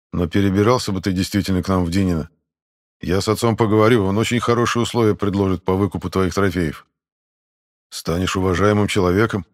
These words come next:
не то что в твоём Коробово. Там тебя теперь, конечно, тоже притеснять не смогут, с твоей-то лицензией. Но враждебное отношение всё равно никуда не денется.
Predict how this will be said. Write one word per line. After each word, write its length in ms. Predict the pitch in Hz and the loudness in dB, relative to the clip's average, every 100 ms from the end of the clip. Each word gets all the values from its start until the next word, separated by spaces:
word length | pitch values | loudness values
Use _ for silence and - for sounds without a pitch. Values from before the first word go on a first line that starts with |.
| _ | _
не 100 | 90 | -6
то 160 | - 113 | -2 -2
что 160 | - | -2
в 60 | 107 | -2
твоём 280 | 110 104 101 | 2 2 2
Коробово. 480 | 107 104 98 90 - _ _ _ _ _ _ _ _ _ - | 2 2 0 -2 -6 _ _ _ _ _ _ _ _ _ -6
Там 180 | 80 92 | -2 -2
тебя 280 | 107 98 104 | 0 0 0
теперь, 260 | - 110 | 2 0
конечно, 400 | 101 107 104 110 | 2 2 2 -2
тоже 280 | 92 131 120 | 0 2 2
притеснять 560 | 90 101 95 - 92 98 | 0 -2 -4 -2 -2 -2
не 80 | 90 | -4
смогут, 420 | 95 80 64 - | -2 -4 -6 -12
с 120 | - | -6
твоей-то 340 | 101 98 90 95 | 0 0 2 0
лицензией. 540 | 104 110 92 78 - _ _ _ _ _ _ - | 0 0 -2 -4 -8 _ _ _ _ _ _ -6
Но 160 | 82 | -2
враждебное 560 | 92 104 98 113 117 120 | 2 2 2 0 2 0
отношение 520 | 113 117 - 120 117 | 2 0 0 0 0
всё 140 | 104 107 | 0 0
равно 200 | 104 117 | 2 0
никуда 320 | 120 120 113 | 0 0 0
не 80 | 104 | 0
денется. 420 | 98 80 - | 0 -2 -8